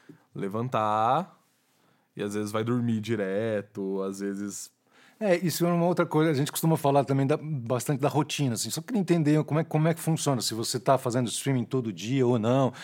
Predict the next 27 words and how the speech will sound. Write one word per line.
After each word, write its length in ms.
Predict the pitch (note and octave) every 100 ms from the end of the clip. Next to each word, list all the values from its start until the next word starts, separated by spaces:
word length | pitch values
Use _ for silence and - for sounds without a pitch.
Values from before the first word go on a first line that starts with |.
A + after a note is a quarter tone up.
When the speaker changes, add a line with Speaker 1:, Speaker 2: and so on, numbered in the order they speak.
| - -
Speaker 2:
se 100 | -
no 60 | A#2+
dia 100 | B2
que 60 | -
você 80 |
faz 180 | B2+ B2
streaming 200 | - B2+
vai 100 | A#2+
dormir 280 | A#2 A2+ A#2
tarde, 480 | - G#2+ B2+ A#2+ -
como 120 | B2+
é 40 |
que, 120 | C3+ -
como 160 | B2+ C3
é 20 |
que 80 | -
você 100 | C#3
acorda, 460 | - A#2 B2 C3+
como 120 | - F3
é 60 |
que, 120 | -
como 200 | - G3+ C4
é 60 |
que 120 | -
é 220 | E3+ C3 A2+
o 160 | G#2+
dia? 380 | G#2 G#2 A2 F2